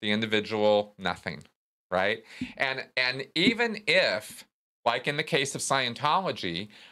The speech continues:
Hubbard actually writes, like in Keeping Scientology Working, that that's not a good thing, that the group shouldn't be all and the individual nothing.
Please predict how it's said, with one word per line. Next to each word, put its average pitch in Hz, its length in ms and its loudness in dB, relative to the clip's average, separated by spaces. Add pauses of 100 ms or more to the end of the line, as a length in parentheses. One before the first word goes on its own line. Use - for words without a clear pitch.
(100)
Hubbard 175 540 0
actually 143 480 0
writes, 139 800 0 (120)
like 123 200 2
in 131 100 -4
Keeping 160 300 0
Scientology 135 720 0
Working, 151 380 2
that 123 160 2
that's 160 240 0
not 165 200 2
a 147 60 0
good 147 240 2
thing, 190 260 2
that 120 120 0
the 127 80 0
group 156 360 0 (280)
shouldn't 208 560 2
be 131 180 2
all 113 380 6
and 113 180 -2
the 110 120 0
individual 101 580 2
nothing. 98 600 -2